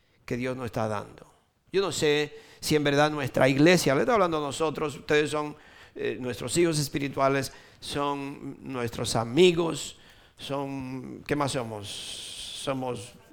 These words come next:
familias, nos conocemos, eh, venimos todo el tiempo a la iglesia, ustedes no conocen, yo lo conozco a ustedes.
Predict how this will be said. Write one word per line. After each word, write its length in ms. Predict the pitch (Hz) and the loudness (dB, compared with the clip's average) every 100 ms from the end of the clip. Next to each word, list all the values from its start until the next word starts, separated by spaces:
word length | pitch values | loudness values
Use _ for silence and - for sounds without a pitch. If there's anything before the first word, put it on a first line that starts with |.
| - - - - - | -20 -20 -20 -20 -2
familias, 680 | 123 135 180 185 170 160 147 | 2 4 6 8 8 8 6
nos 140 | 135 | 2
conocemos, 720 | 147 147 - 175 170 170 160 - - - - | -2 -2 0 0 0 -2 -2 -6 -18 -20 -10
eh, 400 | - 156 156 160 143 | 0 2 4 2 0
venimos 340 | 151 165 151 | 0 0 -2
todo 200 | 160 151 | -2 -2
el 80 | 135 | 0
tiempo 260 | 160 151 | -2 0
a 40 | 147 | 2
la 80 | 143 | 4
iglesia, 440 | 156 165 - 165 | 6 4 4 0
ustedes 220 | 127 147 | 0 -2
no 140 | 147 143 | -2 -4
conocen, 440 | 151 170 165 156 | 0 0 0 -4
yo 120 | 143 | -2
lo 100 | 139 | -4
conozco 440 | 151 156 151 - 143 | -2 -2 -4 -2 -4
a 80 | |
ustedes. 460 | 139 151 147 151 | -2 0 2 2